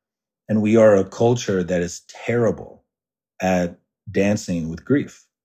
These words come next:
because we're a culture that is in denial of death. And grief is like the echo of death. And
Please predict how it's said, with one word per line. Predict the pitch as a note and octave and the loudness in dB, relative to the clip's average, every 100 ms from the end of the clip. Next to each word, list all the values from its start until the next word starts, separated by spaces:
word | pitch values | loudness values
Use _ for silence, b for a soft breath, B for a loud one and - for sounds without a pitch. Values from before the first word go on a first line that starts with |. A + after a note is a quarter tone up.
| _ _ _ _ _ | _ _ _ _ _
because | G2 F#2 G2+ | -4 0 2
we're | G2 G2 | 2 0
a | G2 | -2
culture | - A#2 C3 - F#2+ F2 | 2 2 2 -2 -2 -2
that | E2 F#2 F#2 | -2 -2 -2
is | F#2 F2+ F#2 | -2 -4 -8
in | - G2 F#2 | -2 -2 -2
denial | F#2 F2 F#2 G2+ G2 F#2+ | -4 -2 -2 -2 -2 -4
of | F2+ D2+ | -8 -14
death. | D2 C#2+ - _ _ _ _ _ _ _ _ - | -12 -12 -12 _ _ _ _ _ _ _ _ -4
And | F#2+ F2+ | 0 0
grief | G#2 A2+ B2 - - _ | 2 2 0 -6 -20 _
is | G#2 F#2+ F#2 F2 - _ _ - | -2 0 0 -4 -14 _ _ -8
like | F#2 F2+ | -8 -6
the | F#2+ C3 | -6 -4
echo | - D#2+ A#1+ B1+ - _ _ - | -4 -6 -8 -12 -18 _ _ -14
of | E2+ | -4
death. | F2+ D3 - _ _ _ _ _ _ _ _ _ _ _ _ - | 0 0 -2 _ _ _ _ _ _ _ _ _ _ _ _ -2
And | G#2 G2+ F#2 E2+ D#2+ | 0 2 0 -2 -6